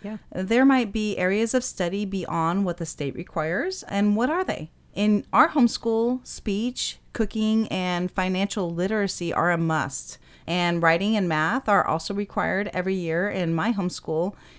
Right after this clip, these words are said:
Speaker 2: Even if my student doesn't want to study science beyond high school, we require a basic understanding of core science subjects, which are typically biology, chemistry, and physics.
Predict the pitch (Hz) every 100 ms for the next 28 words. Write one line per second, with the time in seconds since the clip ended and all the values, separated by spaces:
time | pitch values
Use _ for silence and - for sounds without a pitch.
0 | - - 247 285 277 226 233 220 196 220
1 | 277 - 214 214 214 196 202 202 196 196
2 | 190 - 185 175 - - 359 359 349 349
3 | - - 254 233 226 214 294 285 - 190
4 | 180 180 196 208 - 208 214 214 202 185
5 | 175 196 - 165 - 160 175 - 220 202
6 | 208 202 - 170 165 196 220 180 170 -
7 | - 156 170 - - 156 175 - - 147
8 | 147 170 262 - - - - 180 170 180
9 | 165 - 175 165 175 165 - 147 135 143
10 | 151 - 208 214 - 170 - - 190 196
11 | 202 - 156 151 - 156 175 294 - -